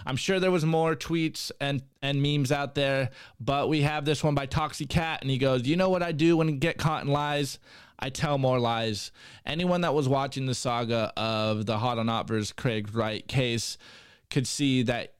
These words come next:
this is exactly what happened. When he got caught in a lie, he just kept making up more lies in real time, and it was absolutely insane. This next one is by Walker America, and he goes, "A picture is worth twenty-one million words, hashtag Bitcoin."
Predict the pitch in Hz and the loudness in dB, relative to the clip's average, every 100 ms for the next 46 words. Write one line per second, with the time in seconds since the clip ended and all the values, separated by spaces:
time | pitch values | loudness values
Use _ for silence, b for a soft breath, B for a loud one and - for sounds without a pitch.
0 | _ _ _ _ _ _ 147 139 139 123 | _ _ _ _ _ _ -4 -2 0 0
1 | 110 123 117 113 107 107 101 95 95 104 | 0 -2 0 0 2 -2 -4 -4 -2 -2
2 | 117 120 120 - 131 120 107 110 117 117 | 0 0 -2 -2 -2 -2 -2 -2 0 -2
3 | 110 104 107 - 120 107 104 120 123 123 | -2 -2 -4 -4 -6 -6 -6 -2 -2 -2
4 | 120 110 113 113 107 107 107 104 - 143 | -4 0 0 2 0 -2 -2 -6 -6 -2
5 | 170 151 147 131 127 113 110 107 101 B | 2 4 4 0 0 -2 0 -2 -4 B
6 | B B - 120 123 117 127 123 123 139 | B B -6 -4 -2 0 0 0 0 -4
7 | - 123 92 107 107 - 104 98 - 139 | -2 -2 0 -2 -2 -4 -4 -4 -4 -4
8 | 135 185 180 180 170 170 135 151 143 160 | 0 -2 -2 -2 0 2 0 0 0 -2
9 | 165 165 143 151 165 175 185 185 B B | 0 -2 0 0 0 0 0 0 B B
10 | B 135 143 147 131 131 185 - 202 165 | B -2 2 2 0 0 0 2 0 2
11 | 143 151 143 - 160 160 156 147 143 131 | 2 2 0 -2 0 0 0 0 0 2
12 | 123 120 117 110 147 156 - 156 147 110 | 2 2 0 -2 -4 -4 -2 -2 -2 -2
13 | 127 - 127 117 113 | -2 0 0 0 0